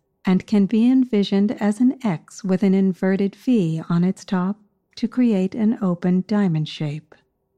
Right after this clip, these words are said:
The letter is beautifully named Othala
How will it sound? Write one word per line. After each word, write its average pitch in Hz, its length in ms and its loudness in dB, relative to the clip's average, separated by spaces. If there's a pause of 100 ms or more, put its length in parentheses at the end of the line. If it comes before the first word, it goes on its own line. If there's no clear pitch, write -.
(640)
The 196 180 2
letter 190 440 2
is 226 420 0
beautifully 240 640 2
named 175 600 0
Othala 156 960 -2